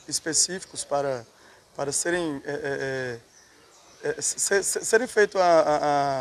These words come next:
a, a condução daquele veículo, é, ele vai ser, é, é, exigido aquele curso, a comprovação daquele curso, e caso o condutor, é, é, não,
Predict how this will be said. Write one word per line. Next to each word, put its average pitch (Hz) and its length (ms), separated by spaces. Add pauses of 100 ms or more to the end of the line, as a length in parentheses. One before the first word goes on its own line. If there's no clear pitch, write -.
a, - 20 (600)
a - 60
condução 196 680
daquele 147 300
veículo, 139 580 (680)
é, 151 560
ele 196 380 (140)
vai 185 160
ser, 233 580 (220)
é, 156 80
é, 147 320
exigido 170 760 (140)
aquele 151 340
curso, 156 540
a 160 60
comprovação 139 720 (100)
daquele 135 300
curso, 139 460 (600)
e 165 380
caso 240 380
o 233 180
condutor, 180 720 (480)
é, 147 60
é, 147 300
não, 180 200